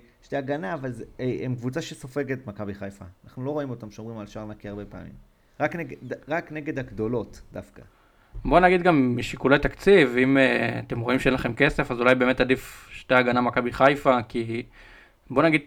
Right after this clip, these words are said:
Speaker 2: על דיה סבא, הוא שחקן מדהים, אבל מבחינת מספרים עד עכשיו,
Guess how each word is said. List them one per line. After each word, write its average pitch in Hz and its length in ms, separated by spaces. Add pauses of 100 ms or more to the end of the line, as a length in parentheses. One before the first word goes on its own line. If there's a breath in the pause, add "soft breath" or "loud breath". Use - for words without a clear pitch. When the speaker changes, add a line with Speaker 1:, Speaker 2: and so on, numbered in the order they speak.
(100)
Speaker 2:
על 131 100
דיה 135 200
סבא, 143 400
הוא 120 380
שחקן - 300
מדהים, 131 460
אבל 120 140
מבחינת 135 260
מספרים 147 460
עד 151 80
עכשיו, 139 480